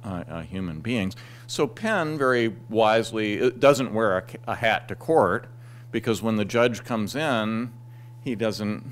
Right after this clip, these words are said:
<laughs> he's not gonna, that way he, he avoids the problem of, uh, of not taking off his hat in respect for the judge.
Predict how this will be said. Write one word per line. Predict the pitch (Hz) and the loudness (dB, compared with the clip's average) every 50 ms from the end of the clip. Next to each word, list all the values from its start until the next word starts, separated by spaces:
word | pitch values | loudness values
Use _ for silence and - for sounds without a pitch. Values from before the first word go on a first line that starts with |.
| - - | -12 -12
<laughs> | - - | -14 -10
he's | 120 113 113 98 110 | -6 -6 -6 -4 -4
not | 123 117 110 104 | -4 -4 -4 -4
gonna, | - 104 101 98 92 - | -6 -6 -4 -4 -6 -4
that | - 110 110 110 - | 0 0 0 0 2
way | 110 101 98 | 0 0 0
he, | 92 95 98 95 101 | 0 -2 -6 -6 -8
he | 120 113 98 | -6 -4 -2
avoids | 95 92 85 104 101 95 90 82 - | -2 -2 0 0 0 0 -2 -4 -8
the | - - | -12 -8
problem | - 117 123 127 131 117 92 85 80 82 85 82 - - - - - - - | -2 0 2 2 2 2 0 -2 -6 -6 -8 -10 -12 -14 -18 -20 -20 -18 -12
of, | - 90 87 87 90 87 82 80 | -8 -6 -6 -6 -6 -8 -10 -6
uh, | 92 90 87 87 87 - - - - - - - | -6 -4 -4 -4 -6 -8 -10 -16 -18 -18 -12 -10
of | - 92 87 | -8 -6 -6
not | 92 95 98 95 95 - - | -4 -2 -2 -2 -4 -4 -4
taking | - 101 92 - - 92 87 | -4 -4 -4 -4 -6 -8 -6
off | 85 87 87 - | -6 -8 -8 -8
his | 92 85 - | -10 -10 -8
hat | - 113 113 123 123 - | -6 -6 -4 -4 -4 -6
in | 90 85 82 | -6 -8 -8
respect | 82 80 - - 98 92 85 - | -8 -10 -10 -8 -8 -8 -8 -8
for | - 90 | -12 -12
the | 82 85 85 | -10 -10 -10
judge. | - - 113 113 104 95 92 - - | -8 -6 -4 -4 -4 -4 -6 -8 -14